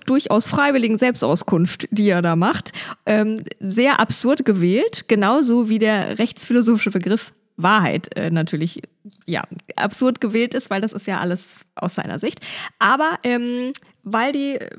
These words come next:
Titelfigur, also Bushido, halt beides für sich so ein bisschen einnimmt und reklamiert, kann man halt diesem Filmporträt, das ja doch auch fünf Stunden geht, durchaus, kann man sich geben, auf jeden Fall. Da kann man auch mal auf den Grund gehen. Ähm, zumal man sich halt gleich von Beginn an,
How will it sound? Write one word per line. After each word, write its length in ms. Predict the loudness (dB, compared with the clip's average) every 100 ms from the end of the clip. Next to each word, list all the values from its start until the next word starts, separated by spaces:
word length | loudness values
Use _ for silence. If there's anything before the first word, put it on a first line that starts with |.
| -20 _ _ _
Titelfigur, 400 | -8 -6 -2 0
also 140 | 0 -2
Bushido, 340 | -4 -2 -2
halt 160 | -2 -2
beides 240 | -4 -4
für 120 | -6
sich 180 | -6 -4
so 80 | -6
ein 80 | -6
bisschen 360 | -6 -6 -8 -10 -20 -12 -4
einnimmt 480 | 0 2 2 0 0
und 160 | 0
reklamiert, 720 | -2 -2 -2 0 0 0 -4 -12 -20 -20 -8
kann 180 | -4 -2
man 200 | 0 0
halt 220 | 0 -2 -4
diesem 480 | -6 -2 0 0 -2
Filmporträt, 680 | -2 -4 -4 -2 -2 0 0
das 140 | 0
ja 80 | -2
doch 100 | -2
auch 220 | -2 -4
fünf 240 | -4 -6 -4
Stunden 340 | -6 -4 -2
geht, 300 | -2 -4 -2
durchaus, 520 | -4 -2 -2 -2 -4 -12 -20 -20 -20 -2
kann 100 | 0
man 80 | 2
sich 200 | 2 2
geben, 400 | 2 2 0 -4 -4
auf 140 | 0
jeden 120 | 0
Fall. 200 | 0 0
Da 60 | 0
kann 120 | 0
man 80 | 0
auch 60 | 2
mal 100 | 2
auf 140 | 2
den 120 | 0
Grund 380 | 4 4 4 2
gehen. 320 | 0 0 0 -4 -14 -20 _ -4
Ähm, 320 | -2 -2 -4
zumal 320 | -2 0 0
man 160 | 0 -2
sich 160 | -2 -4
halt 140 | -2
gleich 260 | -2 0 0
von 140 | -2
Beginn 320 | -2 -2 -2
an, 500 | -2 -2 0 -2 -4